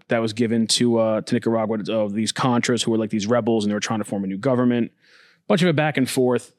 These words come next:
Um, I guess technically the Sandinistas still hold power. They, they do have elections. There was some unrest in two thousand eighteen, um, which was not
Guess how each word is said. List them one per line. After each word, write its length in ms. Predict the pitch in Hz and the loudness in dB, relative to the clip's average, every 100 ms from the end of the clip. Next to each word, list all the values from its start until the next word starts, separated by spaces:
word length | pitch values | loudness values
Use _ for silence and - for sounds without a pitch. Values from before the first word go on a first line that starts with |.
| _ | _
Um, 500 | 120 120 113 113 101 - _ _ _ - - | -2 0 2 0 -2 -10 _ _ _ -16 -4
I 100 | 151 | 0
guess 280 | 180 196 - | 2 0 -2
technically 480 | - 196 175 170 | -2 0 2 2
the 80 | 156 | 2
Sandinistas 680 | 139 156 147 143 139 - 135 | 0 0 0 0 0 0 0
still 460 | - - 147 139 127 | 0 0 2 2 2
hold 340 | 139 131 - | 2 0 -2
power. 680 | - 131 123 123 123 123 - _ - | -2 0 2 2 2 -2 -4 _ -2
They, 160 | 131 | -2
they 180 | 120 127 | 0 0
do 160 | 120 131 | 2 2
have 160 | 139 | 2
elections. 560 | 127 123 113 - 127 113 | 2 2 0 0 0 0
There 100 | 120 | 0
was 140 | 113 | 0
some 180 | 117 110 - | 0 -2 -2
unrest 640 | 123 120 117 - - - _ _ _ _ 117 | 0 0 2 0 -2 -8 _ _ _ _ -2
in 320 | 113 110 104 - | 0 0 -4 -4
two 160 | - | 0
thousand 380 | 127 123 113 113 | 2 2 2 0
eighteen, 920 | 107 110 - - 143 135 127 127 123 120 _ _ _ _ _ - | -2 -4 -4 0 2 4 4 4 0 -2 _ _ _ _ _ -2
um, 500 | 117 110 104 101 98 | 0 2 0 -2 -4
which 160 | 113 117 | -4 -4
was 120 | 104 | -4
not 300 | 117 104 | -4 -4